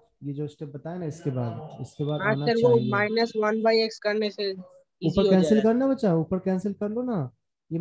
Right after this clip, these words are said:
Speaker 1: minus of a plus b नहीं लिखा हुआ है, divided by, नीचे आ गया तुम्हारा X square plus ए X plus बी एक्स, बस, equals to a plus b by a b।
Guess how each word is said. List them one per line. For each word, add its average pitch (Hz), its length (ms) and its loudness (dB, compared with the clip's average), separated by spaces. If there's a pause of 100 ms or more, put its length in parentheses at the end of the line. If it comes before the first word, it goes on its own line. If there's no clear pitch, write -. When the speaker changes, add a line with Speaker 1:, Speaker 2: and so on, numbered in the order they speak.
Speaker 1:
minus 185 340 -2
of 214 120 -6
a 202 180 -2
plus 220 220 -4
b 233 80 0
नहीं 277 140 0
लिखा 160 260 0
हुआ 135 280 0
है, 113 200 -4 (800)
divided 160 540 -6
by, 190 140 -6 (380)
नीचे 165 280 -2
आ 180 100 -2
गया 190 100 -2
तुम्हारा 185 320 -4
X 175 220 -6 (120)
square 196 340 -4 (460)
plus 185 340 -2 (100)
ए 170 160 -2 (120)
X - 320 -14 (420)
plus 185 280 -6 (120)
बी 170 260 -2
एक्स, 202 300 -8 (640)
बस, 123 280 -8 (480)
equals 175 400 -6
to 185 120 -6
a 170 220 -2
plus 196 240 -8 (100)
b 190 140 -2 (600)
by 139 200 -6
a 156 300 -6
b। 151 120 -2